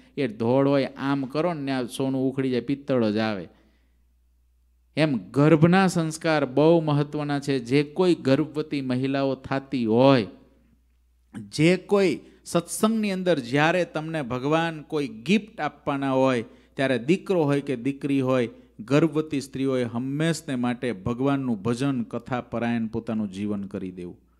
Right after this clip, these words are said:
કારણ કે આવનારો જે આત્મા છે એની ઉપર તમારો બહુ મોટો ઉપકાર રહેશે. જો માતાઓ એવું કરશે તો આવનારું બાળક ગુણિયલ બનશે, આવનારું બાળક સત્સંગી બનશે,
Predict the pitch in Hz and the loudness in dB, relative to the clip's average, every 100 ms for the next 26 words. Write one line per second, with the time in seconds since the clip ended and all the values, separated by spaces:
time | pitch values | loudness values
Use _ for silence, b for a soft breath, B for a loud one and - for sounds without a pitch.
0 | _ _ _ _ 147 175 202 202 165 151 | _ _ _ _ 4 6 4 2 4 6
1 | 170 190 220 233 202 208 180 180 196 190 | 6 4 4 4 6 4 4 2 -2 -2
2 | 185 185 160 - - 156 180 185 170 165 | -2 -2 -2 -4 -6 -2 0 2 0 0
3 | 165 165 147 156 214 208 196 185 160 - | 0 2 6 8 8 6 2 0 -2 -2
4 | 170 160 147 151 143 151 131 156 196 190 | -2 0 0 -2 -2 -4 0 2 2 0
5 | 147 147 151 160 156 156 151 143 160 143 | -2 -4 -2 -2 0 0 0 -2 -4 -4
6 | - 190 190 - _ 139 135 135 131 123 | 0 0 -2 -10 _ 0 2 2 0 -2
7 | 110 117 131 147 107 104 113 113 123 135 | 0 0 0 -2 -4 -2 0 2 2 0
8 | 104 90 82 - - _ _ _ _ - | -6 -14 -16 -18 -20 _ _ _ _ 0
9 | 143 160 180 196 185 151 147 160 190 190 | 6 6 6 6 6 6 6 6 4 -2
10 | - 147 - - 208 220 220 214 208 - | -6 -4 -4 0 2 2 2 2 2 0
11 | 165 | -2